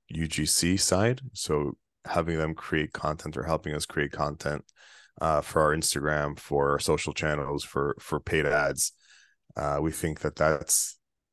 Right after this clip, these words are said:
that's a good use of influencers today, but we don't see the success that we saw as we did before by just having sponsored videos. You know, the idea is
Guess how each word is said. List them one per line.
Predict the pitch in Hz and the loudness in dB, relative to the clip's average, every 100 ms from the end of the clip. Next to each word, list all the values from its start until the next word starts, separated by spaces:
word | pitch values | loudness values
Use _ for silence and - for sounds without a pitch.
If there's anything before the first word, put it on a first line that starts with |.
| _ | _
that's | 87 - - | 0 2 0
a | 87 | 2
good | 90 | 4
use | 92 98 | 4 2
of | 92 | 0
influencers | 98 - 95 - - 98 - | -2 -4 -4 -4 -4 -4 2
today, | 101 104 | 4 6
but | 87 80 - | 6 4 2
we | |
don't | 87 87 | 0 -2
see | - - 85 | -4 -2 0
the | 80 | 0
success | - 73 - 76 - | 0 0 2 2 2
that | 73 71 | 0 0
we | 73 | 0
saw | - 76 73 - | 2 4 4 2
as | 76 76 | 0 -4
we | 71 | -4
did | 71 | -4
before | 65 - 76 71 | -4 -6 -2 0
by | 67 67 | 0 0
just | 76 73 | -2 0
having | 69 67 67 65 | 2 0 -2 -6
sponsored | - 69 65 67 - | -4 -4 -4 -6 -4
videos. | 55 50 50 - - - - - | -2 -2 -4 -8 -18 -18 -10 2
You | 98 | 6
know, | |
the | 95 | 8
idea | 92 98 98 | 8 8 8
is | 87 - | 8 2